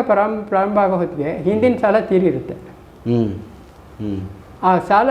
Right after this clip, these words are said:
Speaker 1: ಯಾವಾಗ ತೀರ್ತೋ ಅವಾಗ ಅವ್ರ ಮೇಲಿಂದ ಕೆಳಗಡೆ ಇದ್ ಬ-, ಇಳಿದ್ಬಿಡ್ತಾರೆ.
Speaker 2: ಹಾ, ಹಾ. ಅಂದ್ರೆ ಈಗ ಅಲ್ಲಿ ತಪಸ್ಸು ಕೂತಿಲ್ಲ?
Speaker 1: ಇಲ್ಲ, ತ-, ಆಯ್ತು, ತಪಸ್ಸು ಮುಗಿಸ್ಕೊಂಡು
Speaker 2: ಮುಗಿದಿದೆ.
Speaker 1: ಕೆಳಗಡೆ ಬಂದ್ಬಿಟ್ಟು
Speaker 2: ಹಾ, ಹಾ, ಹಾ.
Speaker 1: ಈಗ ಏನ್ ಮಾಡ್ತಾ ಇದ್ದೀವಿ, ಪ್ರಣಯದ ಕೆಲಸ ಮಾಡ್ತಾರೆ.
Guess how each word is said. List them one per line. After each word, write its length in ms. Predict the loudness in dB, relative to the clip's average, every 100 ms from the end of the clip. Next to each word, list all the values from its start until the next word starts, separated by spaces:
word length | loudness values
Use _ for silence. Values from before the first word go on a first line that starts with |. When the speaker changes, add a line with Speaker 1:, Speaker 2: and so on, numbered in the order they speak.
| 2
Speaker 1:
ಯಾವಾಗ 240 | 2 0
ತೀರ್ತೋ 320 | -2 -4 -2 -2
ಅವಾಗ 240 | 0 0
ಅವ್ರ 260 | 0 0 -2
ಮೇಲಿಂದ 340 | -2 -2 -4
ಕೆಳಗಡೆ 400 | 0 2 4 2
ಇದ್ 180 | 0 -2
ಬ-, 40 |
ಇಳಿದ್ಬಿಡ್ತಾರೆ. 680 | -2 0 0 0 -4 -6 -10
Speaker 2:
ಹಾ, 440 | -10 -6 -4 -2
ಹಾ. 380 | -4 -8 -12 -12 -14 -20 -12 -2
ಅಂದ್ರೆ 240 | 2 4
ಈಗ 100 | 4
ಅಲ್ಲಿ 140 | 2 2
ತಪಸ್ಸು 340 | -2 -2 -6
ಕೂತಿಲ್ಲ? 520 | -8 -2 0 0 -4 -2
Speaker 1:
ಇಲ್ಲ, 200 | 2 2
ತ-, 200 | 2 -4 0
ಆಯ್ತು, 260 | 0 2
ತಪಸ್ಸು 340 | 0 0 -2 0
ಮುಗಿಸ್ಕೊಂಡು 400 | 0 2 2 2
Speaker 2:
ಮುಗಿದಿದೆ. 180 | 2
Speaker 1:
ಕೆಳಗಡೆ 240 | 2 2 2
ಬಂದ್ಬಿಟ್ಟು 500 | 0 -2 -2 -4 -6
Speaker 2:
ಹಾ, 100 | -6
ಹಾ, 420 | -10 -12 -14 -14
ಹಾ. 180 | -6 0
Speaker 1:
ಈಗ 160 | 2 2
ಏನ್ 160 | 0
ಮಾಡ್ತಾ 220 | -2 -2 0
ಇದ್ದೀವಿ, 260 | 0 -2
ಪ್ರಣಯದ 340 | 0 2 2 2
ಕೆಲಸ 280 | 0 0 0
ಮಾಡ್ತಾರೆ. 640 | -2 -4 -10 -12 -18